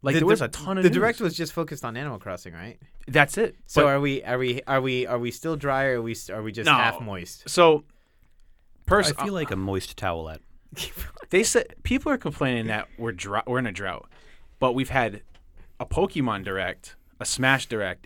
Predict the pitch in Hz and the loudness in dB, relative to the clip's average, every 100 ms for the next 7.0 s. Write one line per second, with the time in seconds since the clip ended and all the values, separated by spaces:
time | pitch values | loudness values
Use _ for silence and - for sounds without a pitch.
0 | - 127 143 120 120 101 - 95 - 87 | -6 -2 -2 -2 -4 -6 -6 -8 -8 -14
1 | 92 85 - - 113 - - 131 147 131 | -12 -14 -16 -8 -8 -6 -4 -2 0 -2
2 | 117 - 113 104 90 87 - - - - | -4 -4 -4 -4 -4 -12 -16 -20 -20 -10
3 | 107 92 104 104 92 87 85 92 - - | -6 -4 -4 -4 -6 -8 -12 -16 -20 -20
4 | - - - - - 131 139 147 143 135 | -20 -20 -20 -16 -4 4 6 6 4 -2
5 | - - _ - 139 120 - - 127 110 | -14 -20 _ -4 -4 -4 -6 -4 -2 -2
6 | 101 104 123 139 117 98 110 95 95 | -6 -4 -4 -4 -6 -6 -4 -6 -8